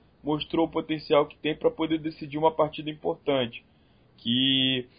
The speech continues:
assim como outros jogadores já fizeram história no Campeonato Carioca, inclusive em partidas decisivas como uma final, o An-, o Nenê soube o momento certo de aparecer pra decidir o jogo.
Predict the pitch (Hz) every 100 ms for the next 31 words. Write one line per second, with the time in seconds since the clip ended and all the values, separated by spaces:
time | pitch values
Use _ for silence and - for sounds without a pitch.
0 | _ _ _ - - - 156 160 156 160
1 | 151 139 123 - _ _ - 135 175 165
2 | 147 156 147 143 143 143 151 135 147 143
3 | 139 - 139 135 139 135 139 131 131 127
4 | - 139 123 117 147 143 120 123 - 117
5 | 117 127 123 117 _ _ _ _ _ -
6 | 120 123 120 120 117 113 120 120 139 131
7 | 117 - _ _ - 131 - 117 120 143
8 | 127 - 127 123 123 123 127 117 135 165
9 | 160 _ _ _ _ - 127 139 135 135
10 | 135 135 131 135 143 143 143 143 160 160
11 | 170 165 _ _ - 151 151 160 - 156
12 | 151 156 143 160 170 170 165 160 - 135
13 | - 156 151 - - 156 185 - _ _
14 | - 151 160 160 160 170 175 139 139 123
15 | 113